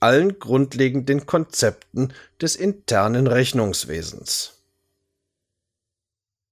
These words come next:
Fehler werden nicht durch häufige Wiederholung richtiger. Das gilt auch für den hier offenbar zugrunde liegenden Irrtum, dass was nicht zahlungsgleich ist, auch keine Kostenart sein könne.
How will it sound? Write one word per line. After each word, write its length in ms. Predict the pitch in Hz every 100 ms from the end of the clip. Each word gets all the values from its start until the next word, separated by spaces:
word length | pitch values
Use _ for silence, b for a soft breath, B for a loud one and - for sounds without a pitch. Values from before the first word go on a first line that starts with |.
| _
Fehler 460 | - - 120 160 190
werden 320 | 208 226 170
nicht 280 | 147 - 196
durch 240 | 196 -
häufige 480 | 123 120 151 147 147
Wiederholung 600 | 160 170 117 117 127 143
richtiger. 720 | 113 127 127 - 101 - - B B B B
Das 200 | - 190
gilt 300 | - 196 -
auch 220 | 113 143
für 160 | - 175
den 180 | 175 170
hier 360 | 131 180 -
offenbar 440 | 156 147 156 160 151
zugrunde 540 | - 135 127 160 180
liegenden 500 | 156 151 156 151 151
Irrtum, 640 | - 160 156 - 95 117 185 B B -
dass 200 | 147 160
was 160 | 160
nicht 300 | 180 190 -
zahlungsgleich 1000 | - 190 147 113 95 - - 87 85 -
ist, 280 | 131 147 B B B -
auch 220 | 170 -
keine 360 | - 117 127
Kostenart 1000 | 143 _ - 113 - - 139 - 131 143
sein 480 | 110 113 117 113 107
könne. 380 | - 92 58 62